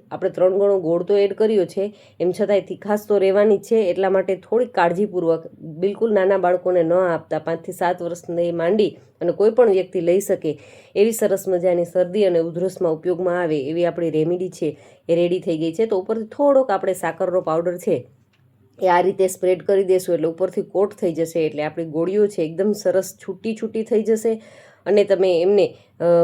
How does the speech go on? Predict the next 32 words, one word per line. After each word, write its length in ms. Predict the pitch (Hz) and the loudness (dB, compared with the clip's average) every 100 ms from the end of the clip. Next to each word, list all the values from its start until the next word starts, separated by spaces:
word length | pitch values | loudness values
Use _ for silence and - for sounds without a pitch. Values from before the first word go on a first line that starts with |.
| 156 - - | 2 -4 2
ઘણો 220 | 214 269 | 6 8
ટાઈમ 240 | 269 247 | 6 4
સુધી, 280 | 220 185 175 | 2 -2 0
લાંબો 320 | 175 196 214 | 2 2 2
ટાઈમ, 240 | 214 190 175 | 2 2 2
એટલે 200 | 190 196 | 0 0
લગ-, 360 | 185 190 185 | -2 -4 -2
લગભગ 340 | 190 180 170 254 | 0 2 2 2
પંદરથી 680 | 220 233 233 233 240 233 | 2 0 0 0 -2 -2
વીસ 320 | 214 175 226 214 | -4 -4 -4 -4
દિવસ 240 | 208 196 | -4 -4
સુધી 280 | 196 190 202 | -6 -4 -2
તો 100 | 175 | 0
આરામથી 480 | 147 175 220 220 196 | 0 2 2 0 -4
સાચવી 400 | - 175 175 185 | -4 -4 -4 -6
શકો. 300 | 185 165 151 | -4 -4 -4
અને 380 | 139 - 170 165 | -6 -2 0 0
ડેઈલી 400 | 160 175 202 208 | 0 -2 0 -2
તમે 260 | 202 196 | 0 0
એક 120 | 175 | -2
એક 120 | 190 180 | -6 -2
ગોળીઓ 340 | 185 190 190 | -2 0 0
લેશો 480 | 180 190 - 160 127 - - _ | 0 -4 -4 -6 -6 -16 -20 _
તો 180 | 170 175 | -2 0
તમારી 540 | 175 160 170 185 196 - | 0 0 0 0 0 -2
ઇમ્યુનિટી 440 | 180 202 226 220 | -2 0 0 -2
પણ 160 | 220 208 | -2 -2
એકદમ 360 | 190 180 220 | -2 0 -2
સરસ 340 | 220 214 202 202 | 0 -2 -4 -4
બૂસ્ટ 360 | 180 208 - | -6 -8 -4
થઈ 220 | 214 220 208 | -2 -2 0
જશે. 360 | 214 208 220 | -2 -2 -4